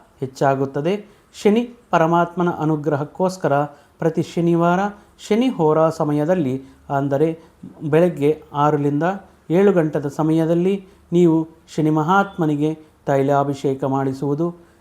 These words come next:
ಈ ಎಳ್ಳಿನ ಎಣ್ಣೆಯಿಂದ ದೀಪಾರಾಧನೆ ಮಾಡುವುದು, ಕಪ್ಪು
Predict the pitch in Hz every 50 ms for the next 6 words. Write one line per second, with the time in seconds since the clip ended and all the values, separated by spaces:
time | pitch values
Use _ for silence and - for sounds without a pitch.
0 | _ _ 170 175 165 139 - - - - _ _ _ _ _ _ _ _ _ _
1 | _ _ _ - _ _ - 127 135 160 151 160 165 170 165 165 165 - - 175
2 | 170 185 196 196 202 - 165 156 160 160 160 156 139 147 151 156 151 165 160 156
3 | 156 151 147 139 143 139 139 139 143 143 147 151 147 151 151 160 160 156 - -
4 | - _ _ _ _ - 180 185 185 -